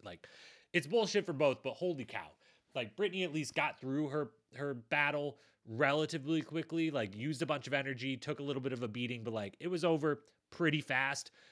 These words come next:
Troy just had the shit kicked out of him and is bleeding from seven different places on <laughs> his body. And now Bryony's like, "So we're gonna start the final right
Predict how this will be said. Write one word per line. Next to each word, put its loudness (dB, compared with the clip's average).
Troy 2
just 0
had 0
the 0
shit 4
kicked -4
out 0
of -8
him -6
and -10
is -8
bleeding -4
from -6
seven 2
different -4
places 0
on 2
<laughs> -10
his -4
body. 2
And 8
now 4
Bryony's 0
like, -2
"So 2
we're 2
gonna -2
start 0
the -10
final -4
right 2